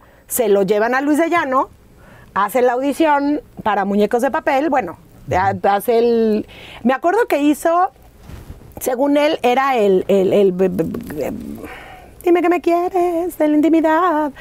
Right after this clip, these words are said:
Speaker 1: Hizo
Speaker 2: ¿sabes
Speaker 1: él la
Speaker 2: que me
Speaker 1: cancioncilla.
Speaker 2: quieres?
Speaker 1: Esa canción la hizo como, como un demo y la sacó.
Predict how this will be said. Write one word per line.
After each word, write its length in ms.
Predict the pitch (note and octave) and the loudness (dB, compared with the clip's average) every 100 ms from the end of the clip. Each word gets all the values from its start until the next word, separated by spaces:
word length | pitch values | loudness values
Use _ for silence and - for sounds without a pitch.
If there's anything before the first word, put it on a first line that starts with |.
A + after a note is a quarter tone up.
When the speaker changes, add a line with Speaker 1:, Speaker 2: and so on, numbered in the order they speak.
| - - | -6 0
Speaker 1:
Hizo 380 | C#3 - E4+ | 2 2 2
Speaker 2:
¿sabes 60 | - F#3 | 0 0
Speaker 1:
él 60 | B3+ | 0
la 60 | |
Speaker 2:
que 60 | F3+ | 0
me 60 | |
Speaker 1:
cancioncilla. 480 | - - A#3 A#3+ B3 | 0 0 0 2 0
Speaker 2:
quieres? 160 | E4 G#4 - - - - - - | 0 -4 -14 -18 -18 -18 -20 -4
Speaker 1:
Esa 240 | C#4 D#4 | -4 -2
canción 380 | A4 D4 A#3+ D4+ | -2 -2 0 0
la 100 | D#4+ | 2
hizo 300 | C#4+ - E4 | 0 -2 -2
como, 400 | D#4+ B3 G#3 G3+ - | -2 0 2 0 0
como 300 | A#3 A3 A3 | 0 2 2
un 300 | A3+ B3+ C4 | 2 2 0
demo 440 | D4 C#4+ A#3 F3 - _ - - - - | 0 2 0 -2 -10 _ -20 -20 -10 -2
y 100 | A3+ | 2
la 140 | G3+ | 2
sacó. 440 | G3 F3+ B3+ D#4 | -2 -4 -2 -2